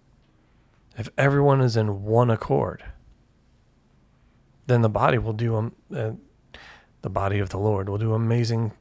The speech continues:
things and exploits and greater things than, as you brought up in a previous episode, LaCharles, than even what the apostles did. That was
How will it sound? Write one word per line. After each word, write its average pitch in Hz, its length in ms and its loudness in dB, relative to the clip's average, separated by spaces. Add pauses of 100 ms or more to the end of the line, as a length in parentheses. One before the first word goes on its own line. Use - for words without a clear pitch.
(120)
things 135 320 -2
and 110 100 -4
exploits - 520 -8
and 113 160 -6
greater 127 480 2
things 113 520 -6 (420)
than, 117 380 0
as 104 200 -4
you 107 100 -2
brought 98 220 0
up 98 160 -4
in 98 80 -6
a 98 240 -10
previous 104 280 -8
episode, 104 440 -8
LaCharles, 110 520 -2 (1160)
than 123 120 2
even 131 200 2
what 131 120 2
the 139 80 0
apostles 135 540 0
did. 107 160 -10 (1120)
That 117 80 2
was 123 220 2